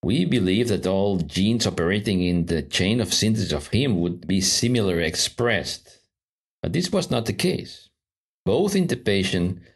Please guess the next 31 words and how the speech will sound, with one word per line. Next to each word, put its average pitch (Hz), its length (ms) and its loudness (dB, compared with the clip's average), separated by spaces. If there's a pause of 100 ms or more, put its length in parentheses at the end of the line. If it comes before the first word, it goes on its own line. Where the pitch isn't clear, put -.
but 85 100 0
also 110 400 0
in 90 120 0
the 90 120 0
five 98 560 -2 (140)
healthy 92 720 -4
livers. 95 640 -2 (640)
And 76 120 0
then, 90 160 2
of 95 220 -4
course, 110 580 0
we 92 120 -2
found 107 360 0
differences 95 760 -2 (100)
between 90 280 -2
the 85 100 -2
patient 104 480 0
and 80 100 -2
the 76 100 -4
control. 85 600 -4 (800)
Some 156 120 0
of 120 100 -2
them 110 220 2
are 98 180 4
intriguing, 95 600 0 (180)
and 82 160 0
we 92 100 2
discussed 98 640 0
these 98 320 0
in 92 80 2
our 85 260 -2